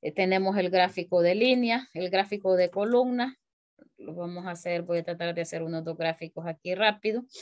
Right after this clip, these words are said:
De nuevo, quiero ver, aquí está el gráfico de columnas. Mire, selecciono el tipo de gráfico que quiero. Columnas agrupadas.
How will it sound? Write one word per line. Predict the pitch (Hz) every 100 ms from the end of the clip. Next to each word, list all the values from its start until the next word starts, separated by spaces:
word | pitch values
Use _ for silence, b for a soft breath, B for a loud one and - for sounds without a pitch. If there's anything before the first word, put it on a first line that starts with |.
| B B B _
De | - 180
nuevo, | 190 208 233 226 220 247 -
quiero | - 180
ver, | 165 165
aquí | 156 175
está | - 175
el | 165
gráfico | 170 165 170 175 165
de | 160
columnas. | 190 214 220 208 214 208
Mire, | 185 185 233
selecciono | - 175 160 - 185 190 202
el | 175
tipo | - 180 - 175
de | 170
gráfico | 165 165 - 170 165 -
que | 202
quiero. | - 214 190 190 233 - _ _ _ B B 262 B B _ -
Columnas | 170 170 185 185 180
agrupadas. | 170 165 160 151 175 175 185 185 196 196 208 - - - - -